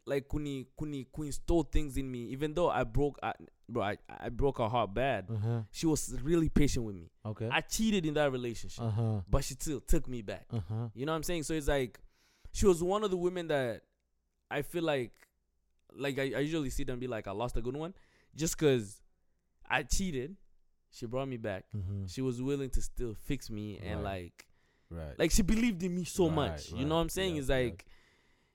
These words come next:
Speaker 1: I look back and I'm like, "Bro, I did her so dirty, bro. You know, I cheated twice."
Speaker 2: <laughs> Hey.
Speaker 1: I, and you know what's the
Speaker 2: Hata
Speaker 1: thing?
Speaker 2: wewe hapo.
Speaker 1: Listen,
Speaker 2: Unafaa
Speaker 1: you know what's the
Speaker 2: viboko
Speaker 1: thing?
Speaker 2: sasa, eh?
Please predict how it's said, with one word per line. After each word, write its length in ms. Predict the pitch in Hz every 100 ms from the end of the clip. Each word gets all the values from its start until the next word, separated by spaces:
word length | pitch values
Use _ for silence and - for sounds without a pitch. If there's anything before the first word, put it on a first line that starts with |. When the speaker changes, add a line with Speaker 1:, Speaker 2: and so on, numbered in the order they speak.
| _
Speaker 1:
I 100 | -
look 280 | 170 233 165
back 220 | 151 220 208
and 100 | 156
I'm 60 |
like, 200 | 135 117 113
"Bro, 100 | 117
I 140 | 107
did 200 | 135 202
her 100 | 190
so 200 | 143 160
dirty, 320 | 127 135 170 113
bro. 280 | 95 95
You 100 | 90 135
know, 80 |
I 60 | 156
cheated 320 | - 226 143
twice." 600 | - 151 185 135 - - - - _ _ _ _ _ _ _
Speaker 2:
<laughs> 220 | - - -
Hey. 140 | 110
Speaker 1:
I, 100 | 123 - _ -
and 100 | 208
you 60 | 262
know 60 | 285
what's 100 | 277
the 60 |
Speaker 2:
Hata 80 | 214 302
Speaker 1:
thing? 120 | 254
Speaker 2:
wewe 80 | -
hapo. 460 | 98 - 87 90 131 _ -
Speaker 1:
Listen, 300 | 220 - 170
Speaker 2:
Unafaa 340 | 135 101 117 101
Speaker 1:
you 100 | 196
know 100 | 277
what's 120 | -
the 80 | 262
Speaker 2:
viboko 60 | 190
Speaker 1:
thing? 220 | 277 175
Speaker 2:
sasa, 300 | 90 117
eh? 40 | 127